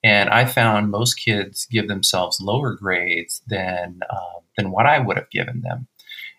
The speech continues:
Um, and rarely do I have a kid that walks in and obviously, you know, wouldn't be an A student who says, "I deserve an A." I rarely get that. Um, yeah, what's been your experience with this?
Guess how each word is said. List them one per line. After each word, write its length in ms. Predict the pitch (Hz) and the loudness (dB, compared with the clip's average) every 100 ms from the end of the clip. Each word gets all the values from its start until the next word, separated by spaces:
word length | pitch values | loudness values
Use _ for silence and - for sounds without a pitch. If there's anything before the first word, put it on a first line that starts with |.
| - | 0
Um, 540 | 104 95 87 87 85 - | 4 4 4 2 -2 2
and 300 | 104 98 92 | 2 2 -4
rarely 600 | 104 123 147 120 98 95 | 0 2 2 0 0 -2
do 180 | 95 95 | -2 -2
I 80 | 92 | -2
have 200 | 101 95 | -2 -4
a 60 | - | -4
kid 240 | - 101 | -4 -4
that 160 | - 95 | -4 -2
walks 320 | 90 - - | -2 -2 -6
in 100 | 90 | -6
and 240 | 87 87 _ _ _ _ _ _ | -8 -12 _ _ _ _ _ _
obviously, 800 | 101 98 95 - 101 92 82 - - | 4 4 2 0 -2 -4 -8 -10 -10
you 100 | - | -6
know, 160 | 82 98 | -6 -6
wouldn't 240 | 101 87 | -8 -4
be 100 | 98 | -4
an 80 | 90 | 0
A 140 | 92 | 0
student 440 | 85 - 95 87 - - - - | 0 -4 -6 -8 -14 -16 -10 -2
who 180 | 120 - | 0 0
says, 320 | 87 85 - | -2 -4 0
"I 140 | 92 90 | 2 2
deserve 320 | 87 85 82 | 0 -4 -2
an 80 | 98 | 0
A." 240 | 160 - - | 0 0 -2
I 240 | 151 123 95 | -2 -4 -4
rarely 420 | 110 208 143 95 | -2 2 2 0
get 220 | - 85 - | -2 -4 -4
that. 340 | - - - - - | -6 -6 -8 -16 -6
Um, 360 | 90 85 87 - - - - - - _ _ | -2 -2 -4 -12 -18 -18 -18 -20 -20 _ _
yeah, 240 | 127 135 | 4 6
what's 240 | 98 127 - | 6 4 2
been 160 | 131 | 2
your 160 | 117 85 | 2 2
experience 480 | - - 92 - - | 0 0 -4 -6 -10
with 100 | - | -8
this? 400 | - - - | -4 -2 -2